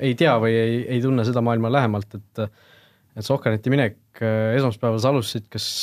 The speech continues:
kell kümme hommikul, äh, algas siis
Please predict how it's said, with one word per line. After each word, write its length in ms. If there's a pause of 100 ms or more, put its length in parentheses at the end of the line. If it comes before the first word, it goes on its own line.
(120)
kell 180
kümme 160
hommikul, 800
äh, 400
algas 380
siis 120